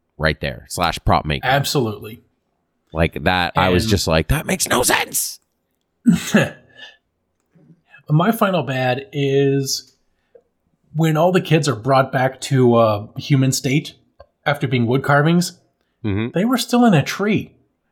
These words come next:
Speaker 2: Even the, uh, even old lady Hackmore, she, she took, like, her family who was, like, petrified by the, uh,
Speaker 1: Yep.
Speaker 2: by the troll long ago
Speaker 1: Yep.
Speaker 2: and stuffed them in the tree.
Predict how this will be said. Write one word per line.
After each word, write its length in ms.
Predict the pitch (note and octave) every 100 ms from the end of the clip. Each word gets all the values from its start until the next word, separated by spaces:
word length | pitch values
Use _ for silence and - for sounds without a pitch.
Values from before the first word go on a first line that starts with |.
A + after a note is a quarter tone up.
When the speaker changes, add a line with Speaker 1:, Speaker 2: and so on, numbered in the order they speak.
| _
Speaker 2:
Even 440 | F3+ G#3 B3 A3+ G3
the, 300 | F#3+ F3 E3
uh, 240 | D#3 D#3+ D#3+ _ _ _ _ _ _ _ _ -
even 280 | F3+ F#3+
old 160 | F#3+ F#3
lady 240 | F3+ E3
Hackmore, 680 | D3+ E3+ F3 B2+ A2+ A#2 - _ - _
she, 640 | - - F3+ F3 F3+ F3+ _ _ _ _ _
she 200 | - G#3
took, 220 | - F#3+
like, 140 | E3 -
her 120 | F#3
family 360 | F3+ D3+ B2+ B2
who 100 | C3
was, 260 | B2+ B2 A#2+
like, 180 | C3 A2 _ _ _ - _ D#3 B2 C3
petrified 640 | - E3 D#3 - A#2 A2+
by 180 | A#2 A#2+
the, 300 | A#2 A2+ A2+
uh, 100 | G#2
Speaker 1:
Yep. 140 | C3+ E3
Speaker 2:
by 80 | A#2+
the 100 | A2
troll 300 | - B2+ A#2+
long 180 | A#2+
ago 440 | A2 G#2 B2 A#2+ -
Speaker 1:
Yep. 220 | C#3+ F3 - - -
Speaker 2:
and 160 | E3 D3
stuffed 280 | - C#3+
them 140 | D3 C3
in 100 | B2+
the 80 | B2
tree. 360 | E3+ D#3 -